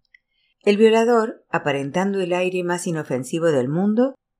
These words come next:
alegó que su primo se había quedado sin combustible.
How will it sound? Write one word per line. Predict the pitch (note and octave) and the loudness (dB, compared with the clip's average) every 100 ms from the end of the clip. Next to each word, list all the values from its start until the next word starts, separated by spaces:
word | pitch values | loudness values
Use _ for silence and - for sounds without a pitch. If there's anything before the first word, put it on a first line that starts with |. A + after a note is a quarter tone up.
| _ | _
alegó | - A#3 A#3+ B3 | 0 6 8 8
que | B3 | 6
su | A#3+ G#3+ - | 0 -2 -2
primo | A#3 A3 G#3+ | 0 2 0
se | A3 | 2
había | F#3 D#3+ F3+ | 0 2 0
quedado | F3+ D3 D#3 D#3 | 0 0 0 0
sin | D#3 D3+ | -4 -4
combustible. | D3+ C#3 G#2 - - A#2+ | -2 -2 -6 -10 -16 -14